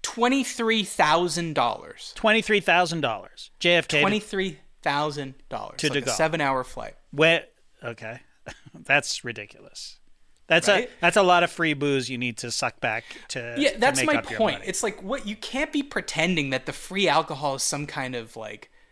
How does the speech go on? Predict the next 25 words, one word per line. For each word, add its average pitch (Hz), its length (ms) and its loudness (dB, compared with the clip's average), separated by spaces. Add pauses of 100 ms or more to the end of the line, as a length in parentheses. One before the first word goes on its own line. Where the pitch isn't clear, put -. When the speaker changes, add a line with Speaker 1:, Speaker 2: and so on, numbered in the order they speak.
(160)
Speaker 1:
boon 147 520 -2
or 120 140 -6
benefit. 131 480 -6
It, - 20 -10
Speaker 2:
Right. 117 380 -4
Speaker 1:
it's, - 340 -4 (140)
how 285 320 2
much 247 300 2
could 196 160 -4
you, 214 80 -8
p-, - 760 -18 (540)
you're 247 320 -2
not 302 200 2
drinking 247 300 -6
twenty-three 226 1120 -2
thousand 170 520 2
dollars 143 500 4
worth 135 380 -8
of 139 120 -12
champagne. 123 440 -8
You're 165 140 -4
drinking 175 520 -2 (1800)
thirty 180 320 4
dollars 113 400 -4
max. - 480 -4